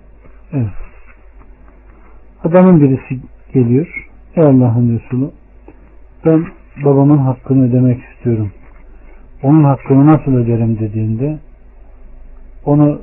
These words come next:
bir köle olarak bulsan, satın alıp azat etsen, köle olarak bulsan, satın alıp azat etsen, köle olarak bulsan, satın alıp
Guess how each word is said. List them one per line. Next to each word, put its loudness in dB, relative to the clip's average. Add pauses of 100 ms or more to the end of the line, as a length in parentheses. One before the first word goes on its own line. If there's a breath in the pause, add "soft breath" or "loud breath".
(120)
bir -2 (260)
köle 0
olarak -2
bulsan, -6 (960)
satın -4
alıp -2
azat -4
etsen, -10 (680 soft breath)
köle 0
olarak -2
bulsan, -8 (380)
satın -8
alıp -4
azat -8
etsen, -10 (840 soft breath)
köle 0
olarak -2
bulsan, -4 (640 soft breath)
satın -6
alıp -4